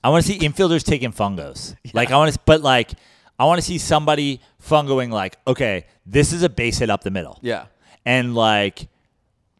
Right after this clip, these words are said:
Speaker 1: it, can he get there?
Speaker 2: Yeah.
Speaker 1: You know what I mean?
Speaker 2: Yeah.
Speaker 1: I wanna see the spinning throws.
Speaker 2: Yeah.
Speaker 1: I wanna see
Speaker 2: I wanna
Speaker 1: the
Speaker 2: see the
Speaker 1: dodge.
Speaker 2: hot sauce contest.
Speaker 1: Yeah.
Speaker 2: For, like, yeah.
Speaker 1: The problem is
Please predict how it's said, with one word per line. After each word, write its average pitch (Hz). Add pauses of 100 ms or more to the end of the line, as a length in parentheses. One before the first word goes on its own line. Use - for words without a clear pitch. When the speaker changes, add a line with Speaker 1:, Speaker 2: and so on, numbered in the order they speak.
(200)
Speaker 1:
it, 139
can 170
he 151
get 135
there? 104
Speaker 2:
Yeah. 127 (100)
Speaker 1:
You 139
know 151
what 147
I 139
mean? 131
Speaker 2:
Yeah. 110
Speaker 1:
I 135
wanna 156
see 143
the 113
spinning 156
throws. 139
Speaker 2:
Yeah. 127
Speaker 1:
I -
wanna 123
see 151
Speaker 2:
I 170
wanna 214
Speaker 1:
the -
Speaker 2:
see 139
the 117
Speaker 1:
dodge. 120
Speaker 2:
hot 170
sauce 127
contest. 110
Speaker 1:
Yeah. 131 (320)
Speaker 2:
For, 127 (120)
like, 120
yeah. 127 (500)
Speaker 1:
The 143
problem 196
is 107